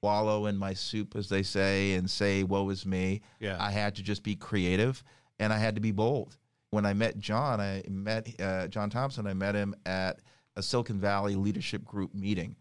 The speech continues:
Speaker 1: Him and John Doerr, who's a managing partner for Kleiner Perkins, were being honored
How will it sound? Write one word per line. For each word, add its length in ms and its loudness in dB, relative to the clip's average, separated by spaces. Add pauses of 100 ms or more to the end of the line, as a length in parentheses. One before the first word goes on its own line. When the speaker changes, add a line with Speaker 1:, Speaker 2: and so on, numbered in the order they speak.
(280)
Speaker 1:
Him 240 -2
and 100 0
John 300 2
Doerr, 480 0 (460)
who's 260 -2
a 20 -2
managing 440 0
partner 540 -2
for 400 -4
Kleiner 320 -2
Perkins, 500 -2
were 220 -2
being 340 -4
honored 500 -6